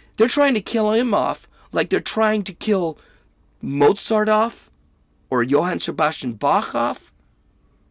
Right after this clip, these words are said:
They're trying to destroy all of Western civilization. You, you, and you hear it, dead white men. That's what they call 'em. Why is our society today doing nothing but paying attention to dead white men?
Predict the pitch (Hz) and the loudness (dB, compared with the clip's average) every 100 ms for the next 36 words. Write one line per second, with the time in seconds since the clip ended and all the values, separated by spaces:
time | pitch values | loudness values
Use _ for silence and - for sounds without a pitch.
0 | _ _ - 202 208 262 277 240 196 190 | _ _ -4 -2 0 0 0 -2 -6 -6
1 | - 226 196 - 170 180 165 156 151 - | -2 2 2 2 0 0 -2 -4 -6 -6
2 | 131 135 147 127 123 131 127 139 - _ | -10 -6 -6 -6 -6 -6 -6 -10 -16 _
3 | _ _ _ _ _ _ _ _ _ _ | _ _ _ _ _ _ _ _ _ _
4 | - - 165 185 - 160 175 180 156 262 | -20 -14 -10 -8 -4 -2 -2 -6 0 2
5 | 330 - 127 120 151 147 143 139 - 135 | 2 -2 -10 -4 -2 0 0 0 -2 -12
6 | 131 - _ _ _ - 151 - 160 160 | -12 -20 _ _ _ -4 -4 -4 -4 -4
7 | 175 - 156 131 _ _ _ _ _ _ | -4 -4 -4 -4 _ _ _ _ _ _
8 | _ - 131 151 202 196 180 - - _ | _ -10 -2 2 4 2 0 -2 -4 _
9 | - - 160 165 160 151 143 135 147 151 | -12 -8 -2 2 2 2 -4 -8 0 2
10 | 123 117 _ _ _ _ _ _ - 151 | 2 -2 _ _ _ _ _ _ -10 0
11 | 175 160 160 160 160 143 139 127 180 170 | 4 4 2 0 0 -4 -4 -6 -6 -6
12 | 151 151 143 - 120 127 113 139 131 120 | -4 -4 -4 -4 -8 -8 -4 -2 -2 -2
13 | 120 - 131 131 127 | -4 -4 -10 -12 -14